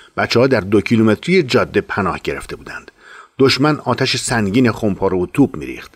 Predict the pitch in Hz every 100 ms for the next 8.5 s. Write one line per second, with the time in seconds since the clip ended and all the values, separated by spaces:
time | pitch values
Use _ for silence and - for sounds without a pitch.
0 | - - - 135 120 139 147 - 110 107
1 | - 95 - 123 92 80 - 76 - 123
2 | 131 127 - 156 113 110 98 104 113 -
3 | - - - _ - 107 107 120 120 110
4 | 101 110 95 90 101 85 - - 82 87
5 | 87 78 - - 117 - - _ _ _
6 | _ _ _ _ _ - 135 139 135 120
7 | 117 - 120 139 147 110 123 120 110 98
8 | 92 - 110 -